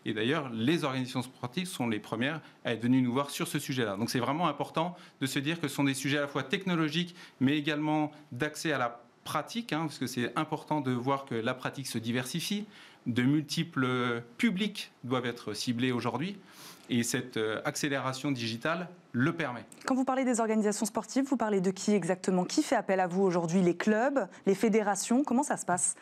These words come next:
Speaker 1: Alors, ce sont les clubs, les fédérations, ce sont aussi les organisateurs d'événements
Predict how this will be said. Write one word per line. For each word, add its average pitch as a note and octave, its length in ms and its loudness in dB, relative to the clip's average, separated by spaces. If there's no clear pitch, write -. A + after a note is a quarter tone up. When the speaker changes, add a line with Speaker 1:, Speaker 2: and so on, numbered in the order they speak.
Speaker 1:
Alors, A2+ 180 0
ce - 80 -6
sont B2+ 100 2
les A2+ 140 2
clubs, C3+ 400 -2
les B2 80 0
fédérations, C#3 760 0
ce D3 120 -2
sont C3 160 0
aussi D3 380 2
les B2 460 2
organisateurs D3+ 920 0
d'événements C3+ 640 0